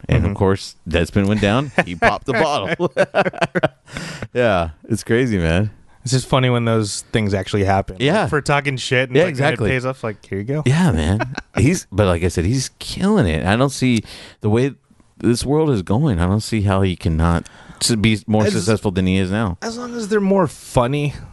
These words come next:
Speaker 2: Like, 'cause most of the stuff they do, it's like, you know, comedy or those pizza
Speaker 1: Yeah, well, the
Speaker 2: reviews.
Speaker 1: pizza reviews is cool because, I mean, you,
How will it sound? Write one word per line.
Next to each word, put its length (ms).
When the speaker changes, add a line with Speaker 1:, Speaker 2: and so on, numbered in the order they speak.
Speaker 2:
Like, 180
'cause 120
most 340
of 20
the 60
stuff 260
they 100
do, 360
it's 200
like, 180
you 360
know, 380
comedy 500
or 240
those 200
pizza 840
Speaker 1:
Yeah, 220
well, 180
the 80
Speaker 2:
reviews. 80
Speaker 1:
pizza 100
reviews 340
is 140
cool 240
because, 340
I 80
mean, 220
you, 160